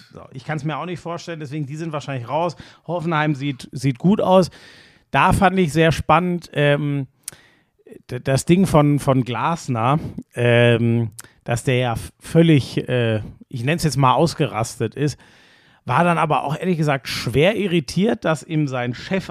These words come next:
Axel Hellmann das dann sozusagen negativ auslegt und ich müsste schon fast sagen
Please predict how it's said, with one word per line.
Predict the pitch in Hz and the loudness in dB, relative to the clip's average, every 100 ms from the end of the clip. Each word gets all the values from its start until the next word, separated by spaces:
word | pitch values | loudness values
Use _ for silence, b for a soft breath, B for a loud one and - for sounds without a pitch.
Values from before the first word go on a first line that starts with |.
| - | -6
Axel | 151 - 143 | -6 -4 -2
Hellmann | 104 127 175 180 160 | 0 2 4 2 2
das | 156 - | -2 0
dann | 196 175 | 0 2
sozusagen | 160 147 160 143 139 143 135 131 123 | 0 0 -2 2 4 2 2 -2 0
negativ | 127 156 185 - 135 | 0 0 0 0 -2
auslegt | - 165 160 180 175 - | -2 -4 -2 2 2 2
und | - 139 117 - b b b b | -2 -2 -4 -12 b b b b
ich | |
müsste | 123 143 - | -4 -2 0
schon | 143 | 2
fast | 139 143 | 2 2
sagen | 147 139 139 131 117 - | 2 2 2 -2 -4 -8